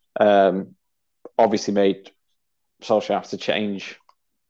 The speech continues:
change his plans and change the way he wanted to play or what he was trying to do. And then I also think just not getting a, um, central midfielder and a central defensive midfielder in. I think he's, he's,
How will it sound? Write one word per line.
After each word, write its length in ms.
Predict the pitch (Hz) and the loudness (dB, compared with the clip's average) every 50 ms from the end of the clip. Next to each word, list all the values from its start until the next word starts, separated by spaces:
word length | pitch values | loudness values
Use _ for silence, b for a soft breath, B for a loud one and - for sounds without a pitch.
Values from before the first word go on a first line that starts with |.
| _ _ - - | _ _ -18 -6
change 360 | - 123 127 123 117 104 - | -2 0 0 0 0 -2 -4
his 140 | - 101 - | -6 -6 -6
plans 520 | - - 113 107 95 92 101 98 95 - | -4 0 0 0 0 -2 -4 -10 -10 -10
and 100 | 101 95 | -12 -10
change 320 | - - 107 107 107 95 | -4 -2 -2 -2 -2 -4
the 60 | - 98 | -4 -2
way 120 | 104 95 | -2 -2
he 60 | 98 | -2
wanted 320 | 92 90 107 101 - - - | 0 0 0 0 0 0 -4
to 80 | - | -10
play 300 | - - - 98 95 92 | -6 -2 0 2 4 4
or 100 | 92 95 | 2 2
what 160 | 95 101 - | 2 2 0
he 60 | - 95 | 0 -4
was 100 | - - | -8 -8
trying 340 | - - 104 101 101 98 - | -4 -2 -2 -2 -2 -4 -8
to 120 | - - | -12 -10
do. 220 | - 95 95 95 95 _ _ _ _ _ _ _ _ _ _ _ _ _ | -6 -6 -6 -6 -8 _ _ _ _ _ _ _ _ _ _ _ _ _
And 220 | - 117 120 127 131 | -4 -2 0 2 4
then 120 | 127 127 | 4 4
I 140 | 127 127 131 | 6 6 6
also 400 | 135 139 143 143 135 - 123 113 | 6 6 4 4 2 2 0 0
think 360 | - - 110 104 95 - - | 0 0 -4 -4 -4 -6 -10
just 180 | - 104 - - | -14 -10 -6 -4
not 300 | 117 117 120 - 110 - | -4 -2 -2 -4 -2 -2
getting 300 | 113 - - 101 98 98 | -4 -4 -4 -6 -10 -12
a, 100 | 98 - _ _ _ _ _ - | -16 -18 _ _ _ _ _ -6
um, 460 | 107 104 98 98 98 92 95 92 _ _ _ _ _ _ _ _ _ _ _ _ _ _ _ _ _ _ _ _ _ _ _ _ _ _ _ _ _ _ _ _ | -4 -4 -2 -2 -4 -6 -8 -10 _ _ _ _ _ _ _ _ _ _ _ _ _ _ _ _ _ _ _ _ _ _ _ _ _ _ _ _ _ _ _ _
central 360 | - - 123 110 - - 110 101 | -6 -2 -2 -2 0 -2 -4 -4
midfielder 480 | 98 90 - 98 104 104 98 101 98 | -4 -4 -2 0 0 0 0 0 -2
and 180 | 98 90 - - _ _ _ _ _ - - | -4 -6 -8 -12 _ _ _ _ _ -4 -4
a 140 | 107 104 - - | -4 -4 -4 -8
central 340 | - - 127 123 117 - 107 | -6 -2 -2 0 0 -2 -4
defensive 460 | 95 98 - 107 113 113 110 - 104 | -4 -2 -2 -2 -2 -2 -2 -6 -6
midfielder 520 | 95 101 87 - - 104 98 92 92 92 87 | -6 -6 -6 -4 -2 -2 -2 -2 -4 -6 -6
in. 120 | 90 90 - _ _ _ _ _ _ _ _ | -8 -10 -14 _ _ _ _ _ _ _ _
I 160 | - - 104 117 | -4 -2 0 2
think 200 | 127 123 101 117 | 0 0 0 0
he's, 380 | 117 110 113 107 - - - - | 2 2 2 2 0 -6 -10 -4
he's, 420 | 113 110 113 104 - - - _ | -2 0 0 -2 -4 -8 -18 _